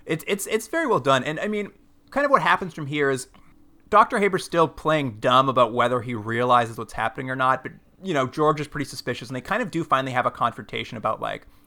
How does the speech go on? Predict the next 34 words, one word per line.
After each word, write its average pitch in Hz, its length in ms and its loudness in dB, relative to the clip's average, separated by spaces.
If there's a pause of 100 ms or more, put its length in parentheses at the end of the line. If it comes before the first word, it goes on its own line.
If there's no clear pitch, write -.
(300)
"Are 151 140 12
you 170 140 2
doing 139 240 -2
this 127 140 -4
on 113 140 -2
purpose?" 110 580 -4 (480)
And 131 120 2
Doctor 135 260 4
Haber 139 220 -2
s-, - 220 -14
comes 190 300 6
clean 135 300 -4
finally, 117 280 0
just 117 180 -12
like, 113 180 -4 (260)
"I'm 190 220 8
trying 190 200 0
to 165 60 -4
solve 143 300 4
society's 117 640 0
problems. 110 720 0 (340)
I 147 140 2
was," 123 160 -4 (160)
<laughs> - 160 -12
don't, 139 260 2 (200)
he 170 60 -8
doesn't 196 340 4
quite 185 260 6
apologize 147 420 8
for 143 100 -4
gaslighting 120 460 4
him, 117 160 -6
but, - 100 -2
like, 117 160 -2